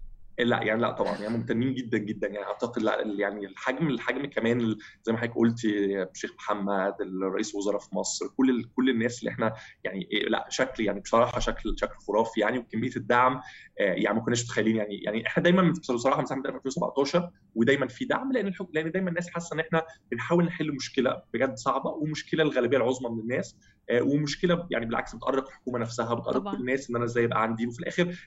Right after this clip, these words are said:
Speaker 1: النقل الجماعي ده يعني هو ده العمود الفقري لل-، لل-، لل-،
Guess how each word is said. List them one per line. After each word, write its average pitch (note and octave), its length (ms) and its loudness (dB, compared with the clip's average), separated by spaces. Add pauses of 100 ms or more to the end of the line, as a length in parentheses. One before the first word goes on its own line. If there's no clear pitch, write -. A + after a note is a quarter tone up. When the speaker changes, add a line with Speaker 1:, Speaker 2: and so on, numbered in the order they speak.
Speaker 1:
النقل D3 220 2
الجماعي C3 380 4
ده C3+ 160 4
يعني A#2 340 0
هو B2+ 60 2
ده B2 80 2
العمود A#2 260 -2
الفقري A#2 380 -4
لل-، G#2 100 0
لل-، G2+ 460 -4
لل-، A2+ 120 0